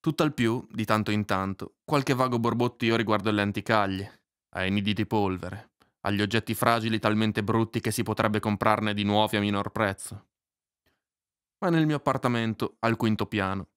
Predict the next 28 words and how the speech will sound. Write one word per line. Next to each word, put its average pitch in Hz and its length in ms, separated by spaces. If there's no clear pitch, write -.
il 120 140
loro 123 180
comportamento 120 680
mi 107 80
inquieta. 95 500
Guardano 110 360
in 113 80
tutti 123 260
gli 101 160
angoli, 95 560
con 110 160
un'aria 117 360
di 110 120
cauta 117 320
diffidenza. 95 800
Mi 110 80
osservano 131 420
sospettosamente 120 1080
e - 140
soprattutto - 840
annusano, 98 720
ruotando 101 420
gli 92 120
occhi, 92 380
l'odore 110 440
che 113 100
aleggia 107 340
nell'appartamento. 98 1040